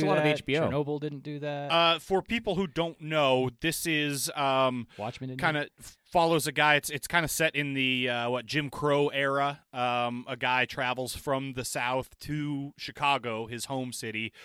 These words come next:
Speaker 3: to investigate the disappearance of his father. Um, it, uh, and then weird stuff happens. I don't wanna spoil, like, anything that goes on. Uh, but he's like, uh, he's like a super smart, nerdy guy. He's a, he likes reading a lot.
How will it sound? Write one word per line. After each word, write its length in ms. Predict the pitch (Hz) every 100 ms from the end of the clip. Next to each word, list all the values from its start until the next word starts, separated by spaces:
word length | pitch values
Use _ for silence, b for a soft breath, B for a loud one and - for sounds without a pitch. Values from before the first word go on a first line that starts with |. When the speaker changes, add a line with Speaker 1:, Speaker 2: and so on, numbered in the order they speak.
| B
Speaker 3:
to 120 | - 127
investigate 520 | 120 127 127 123 117
the 60 |
disappearance 580 | 123 131 120 131 127 117
of 80 | 117
his 140 | 101
father. 400 | - 135 139 151 - B B B B
Um, 640 | 117 120 120 120 120 123 104 _ _ _ 143
it, 440 | 135 123 - -
uh, 280 | 143 131 127
and 160 | 127 127
then 360 | 127 123 123 117 _ _ 117
weird 260 | 117 127
stuff 380 | - 170 151 - -
happens. 340 | 123 123 123
I 60 | 127
don't 80 | 135
wanna 100 | 127
spoil, 400 | - 143 135 127
like, 220 | 123 -
anything 440 | 147 135 120 135 127
that 160 | 120
goes 220 | 127 120
on. 360 | 131 123 101 101 b b b -
Uh, 200 | 120 117
but 120 | 117
he's 220 | 151 143
like, 260 | 143 139 143
uh, 320 | 131 120 113 113
he's 200 | 135 120
like 220 | 120 127
a 260 | 113 104 104 _ _
super 320 | - 143 127
smart, 400 | 120 147 139 135 -
nerdy 280 | 143 143 135
guy. 280 | 139 139 135
He's 160 | 117
a, 60 | 117 123
he 120 | 123
likes 340 | 123 120 - 139
reading 300 | 127 127 131
a 60 |
lot. 320 | 120 123 117